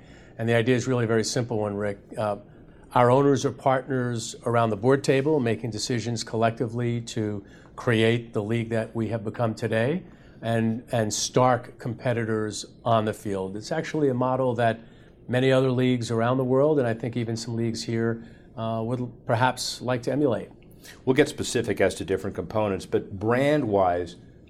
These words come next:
Speaker 2: how do you view yourself today? What, what thirty-second elevator speech on the brand of M L S?
Speaker 1: You know, a, uh, uh, a young adult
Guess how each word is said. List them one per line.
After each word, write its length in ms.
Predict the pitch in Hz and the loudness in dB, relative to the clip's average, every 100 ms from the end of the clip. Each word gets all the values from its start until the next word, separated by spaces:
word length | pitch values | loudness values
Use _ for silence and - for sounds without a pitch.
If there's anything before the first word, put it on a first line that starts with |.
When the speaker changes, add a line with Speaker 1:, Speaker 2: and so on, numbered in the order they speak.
| - - - | -20 -20 -4
Speaker 2:
how 120 | - | 0
do 60 | 220 | 2
you 140 | 202 | 2
view 220 | 113 101 101 | 0 0 0
yourself 560 | 87 80 - 82 - | 0 -2 -4 -4 -6
today? 400 | - 80 87 85 | -8 -2 2 2
What, 200 | 85 110 | 2 -2
what 200 | 123 135 - - - - - - - - | 0 -2 -4 -16 -20 -20 -20 -20 -20 -4
thirty-second 720 | - 139 143 - 127 117 110 | 4 4 4 2 2 0 -4
elevator 420 | 107 110 107 101 92 | -2 0 2 2 0
speech 360 | - 104 98 | -4 -4 -4
on 120 | 104 | -4
the 100 | 92 | -4
brand 460 | 82 98 101 101 95 | -4 0 2 2 0
of 120 | 80 | -2
M 160 | 90 87 | -2 -2
L 140 | 80 | -2
S? 340 | 73 - - - - - - - - - - | -2 -6 -14 -20 -20 -20 -20 -20 -20 -14 -2
Speaker 1:
You 80 | 135 | 2
know, 220 | 131 135 | 2 2
a, 380 | 131 123 120 117 | 2 2 2 2
uh, 320 | 113 113 110 107 - - - - - - | 4 4 2 -4 -16 -20 -20 -20 -18 -8
uh, 200 | 117 120 - | -8 -8 -2
a 120 | 127 | 0
young 360 | 120 131 151 151 | 4 4 6 6
adult 500 | 123 123 107 95 | 4 4 4 0